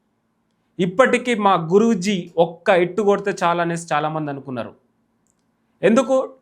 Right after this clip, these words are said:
స్మార్ట్ శంకర్ బ్లాక్ బస్టర్ అయినప్పుడు ఆర్జీవి ఎంత పెద్ద సెలబ్రేషన్ చేశాడో మనందరూ తెలిసిందే.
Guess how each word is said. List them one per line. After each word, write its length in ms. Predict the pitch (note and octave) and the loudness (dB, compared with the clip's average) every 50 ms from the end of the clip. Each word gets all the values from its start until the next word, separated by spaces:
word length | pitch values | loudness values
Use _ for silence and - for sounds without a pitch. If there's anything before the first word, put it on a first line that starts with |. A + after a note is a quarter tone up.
| - - | -10 -10
స్మార్ట్ 360 | D#3+ - G#3 A3+ A#3+ B3+ B3 | -6 2 4 4 4 4 4
శంకర్ 280 | C4 B3+ A#3+ B3 B3 G#3+ | 2 0 2 2 0 2
బ్లాక్ 280 | F#3+ G3+ G3+ G#3 G3+ | 4 4 4 4 4
బస్టర్ 260 | G#3 A#3 A3 A3+ A3+ A3+ | 2 2 2 2 0 0
అయినప్పుడు 540 | G#3+ G#3+ G3+ - G3 F#3 F#3 G3 G3 - - | 2 2 0 0 0 0 0 0 -2 -2 0
ఆర్జీవి 400 | C3+ D#3 F#3+ G3+ F#3 A#3 A#3 G#3+ | 2 4 4 2 2 -2 0 0
ఎంత 240 | G3 F#3+ G3 G#3 F#3 | 0 0 -2 -2 -2
పెద్ద 180 | G#3 F3+ G3 F#3+ | 0 -2 -2 -4
సెలబ్రేషన్ 520 | F#3+ G3 F#3+ F#3+ G3+ G#3 G3+ G3+ G3+ G3 | -2 0 0 2 2 2 0 0 -4 -4
చేశాడో 300 | F#3+ F3+ F#3 F#3+ F3+ F#3 | -4 -4 -4 -4 -4 -4
మనందరూ 340 | F3+ E3 D3+ D3 C#3+ D3+ D3+ | -4 -4 -4 -4 -4 -6 -4
తెలిసిందే. 500 | C#3+ C#3 C3 A#2+ - B2+ A#2 A2 G2 | -4 -6 -8 -8 -10 -12 -10 -12 -12